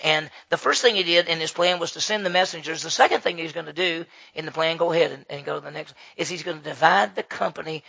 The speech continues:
his people, and flocks. Notice what he said here. Uh, "Then Jacob was greatly afraid and distressed," verse seven. "He divided the people who were with him and the flocks and the herds and the camels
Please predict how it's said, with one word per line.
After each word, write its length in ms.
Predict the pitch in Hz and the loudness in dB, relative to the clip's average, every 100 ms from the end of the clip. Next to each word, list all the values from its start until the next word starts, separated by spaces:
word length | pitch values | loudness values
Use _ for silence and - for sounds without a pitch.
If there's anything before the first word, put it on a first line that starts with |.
| - - | -20 -20
his 140 | - | -16
people, 400 | - 156 151 151 | -10 -10 -8 -10
and 100 | 135 | -10
flocks. 460 | - 147 117 - 160 | -4 -2 -2 -6 -2
Notice 320 | 170 165 - | -2 -2 -6
what 100 | 160 | -8
he 60 | |
said 260 | 143 170 156 | -4 0 0
here. 300 | 139 139 120 - - - - | 0 -14 -14 -18 -20 -20 0
Uh, 360 | 139 139 135 127 _ - | 6 6 4 0 _ -10
"Then 100 | 156 | -2
Jacob 260 | 180 196 | 0 0
was 120 | 175 | -4
greatly 260 | - 175 - | 2 2 2
afraid 360 | 214 - 165 160 | -6 -2 -2 -2
and 100 | 165 | -8
distressed," 520 | 180 - 139 147 - | -8 -6 -6 -6 -8
verse 180 | 151 147 | -8 -8
seven. 360 | 127 113 120 131 - | -8 -12 -14 -18 -14
"He 100 | - | -8
divided 440 | 160 147 143 170 208 | -6 -2 0 2 0
the 60 | |
people 280 | 226 196 185 | -6 -8 -8
who 100 | 160 | -8
were 80 | 160 | -6
with 240 | 151 185 | -4 -4
him 320 | 147 143 143 151 - - | -4 -10 -10 -12 -16 -6
and 180 | 160 202 | -4 -4
the 60 | |
flocks 480 | - 165 160 160 - - - | 2 6 8 6 0 -10 -4
and 160 | 170 | -2
the 100 | 190 | -2
herds 420 | 151 170 165 156 - - | -2 -2 -2 -4 -10 -8
and 160 | 160 180 | -4 -2
the 40 | |
camels 540 | 190 170 156 156 160 | -2 -2 0 0 -4